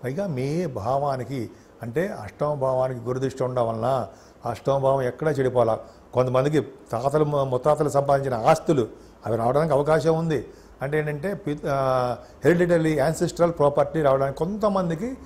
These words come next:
జా-, లగ్నాలు కూడా చూసుకోవాలి. ఆ లగ్నాలు అష్టమ భావం బాగుంటే, అష్టమానికి గురుదృష్టి ఉంటే యాన్సెస్ట్రల్ ప్రాపర్టీస్ రావడానికి అవకాశం ఉంది, దూర ప్రాంత ప్రయాణాలు చేయడానికి అవకాశం ఉంది.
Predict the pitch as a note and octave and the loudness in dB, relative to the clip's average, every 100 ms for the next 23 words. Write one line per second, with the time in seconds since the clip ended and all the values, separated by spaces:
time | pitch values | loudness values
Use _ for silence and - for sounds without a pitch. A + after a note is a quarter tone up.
0 | - - A2+ A#2+ C#3 A#2+ C3+ D3+ F#3+ F3+ | -20 -18 -4 0 2 2 0 2 2 2
1 | F#3+ D3 - A#2+ B2+ G#3 - - - - | 0 -2 0 0 0 -4 -8 -18 -20 -12
2 | - A#2+ B2 B2+ E3+ F#3 C3+ F3 E3+ D#3 | -4 0 0 2 4 4 4 2 2 4
3 | E3 E3 D#3+ C3+ C#3 C#3 B2 G3+ D#3+ A#2+ | 4 2 2 2 2 0 -4 -4 -4 -4
4 | D3+ D#3+ C#3 C3+ C#3 C3+ C3 B2+ A#3+ - | -6 -4 -4 -2 -2 -4 -6 -4 -8 -10
5 | - - - C3+ F3 F3 D#3+ E3 E3+ C#3 | -18 -20 -4 -2 0 0 2 2 2 2
6 | C#3 D3+ C3+ D3 B2+ C3 C3 A2+ C#3 C#3 | 2 2 0 0 2 2 2 2 2 2
7 | C3 C3 A#2 A2 - - - - B2 C#3 | 0 -2 -6 -8 -10 -16 -20 -4 2 2
8 | C3+ C3 B2 B2+ E3+ F#3 D#3+ D#3 D3+ C3+ | 4 0 0 0 0 2 0 0 0 0
9 | B2+ A#2 G#2+ G#2 | 0 -2 -6 -8